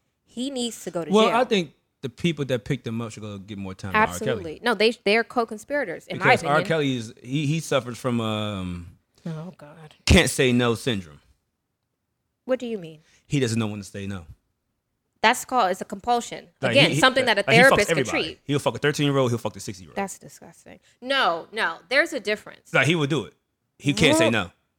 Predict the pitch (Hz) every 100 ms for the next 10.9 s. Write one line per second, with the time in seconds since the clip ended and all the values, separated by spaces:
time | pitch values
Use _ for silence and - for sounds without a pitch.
0 | _ 196 247 202 247 - 262 220 214 247
1 | 247 254 285 240 208 240 269 277 - 160
2 | 95 165 165 113 165 180 190 233 349 202
3 | 196 220 277 - 180 202 208 214 240 285
4 | - 202 - 262 226 269 294 277 214 220
5 | 240 220 196 180 175 - 202 156 - 180
6 | 214 185 185 208 226 254 180 - 240 -
7 | - 214 196 180 170 196 196 202 113 175
8 | 185 73 - _ _ 214 214 214 208 220
9 | 254 392 254 277 311 190 165 185 185 -
10 | 240 247 254 _ 220 226 214 208 202